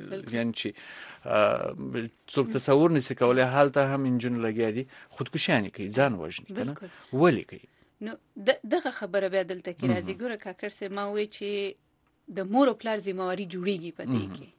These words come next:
Speaker 1: ټیک
Speaker 2: نو
Speaker 1: شو؟
Speaker 2: خو د دې
Speaker 1: که
Speaker 2: معنا دا ده چې
Speaker 1: جهالتي
Speaker 2: ګوله لاندې څخه
Speaker 1: آه،
Speaker 2: بیا ته برابره یې،
Speaker 1: ګوره،
Speaker 2: که نه؟
Speaker 1: جهالتي، بې تعلیمي،
Speaker 2: آه.
Speaker 1: دا هغه، به تاسو ته که یاد یو که نه، موږ سره پروګرام کې پروفیسر رشید صاحب راغلی و
Speaker 2: آها.
Speaker 1: او هغوی دا خبره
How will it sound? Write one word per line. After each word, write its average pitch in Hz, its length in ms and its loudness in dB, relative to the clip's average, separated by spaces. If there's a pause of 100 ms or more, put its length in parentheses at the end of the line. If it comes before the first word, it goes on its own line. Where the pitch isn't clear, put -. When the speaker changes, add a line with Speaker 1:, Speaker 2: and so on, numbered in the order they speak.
(160)
Speaker 1:
ټیک 131 120 -4
Speaker 2:
نو 170 120 8
Speaker 1:
شو؟ - 60 4
Speaker 2:
خو - 100 2
د 151 260 6
دې 214 60 12
Speaker 1:
که 247 60 12
Speaker 2:
معنا 220 240 12
دا 262 140 12
ده 320 140 10
چې - 80 2
Speaker 1:
جهالتي - 20 6
Speaker 2:
ګوله 190 260 12 (100)
لاندې 233 380 12
څخه 226 120 8
Speaker 1:
آه، 202 80 10
Speaker 2:
بیا 123 80 8
ته 135 100 2
برابره 117 380 8
یې، 104 120 0
Speaker 1:
ګوره، - 60 -12
Speaker 2:
که 135 60 2
نه؟ - 20 6
Speaker 1:
جهالتي، 285 680 8 (160)
بې 240 100 2 (140)
تعلیمي، 233 800 8
Speaker 2:
آه. 233 120 -10
Speaker 1:
دا 320 320 2 (300)
هغه، 220 300 0 (580)
به 208 420 2
تاسو 233 240 0
ته 214 140 -4
که 202 120 -6
یاد 247 280 4
یو 233 100 0
که 214 120 -4
نه، 220 100 -4
موږ 233 200 -6
سره 202 220 -4
پروګرام 202 420 -4 (100)
کې 214 200 -4
پروفیسر 190 360 -8
رشید 185 340 -10
صاحب 196 180 -8
راغلی 190 360 -4
و 233 100 2
Speaker 2:
آها. 104 280 6
Speaker 1:
او 185 80 -2
هغوی 190 200 -2
دا 202 140 0
خبره 196 380 -4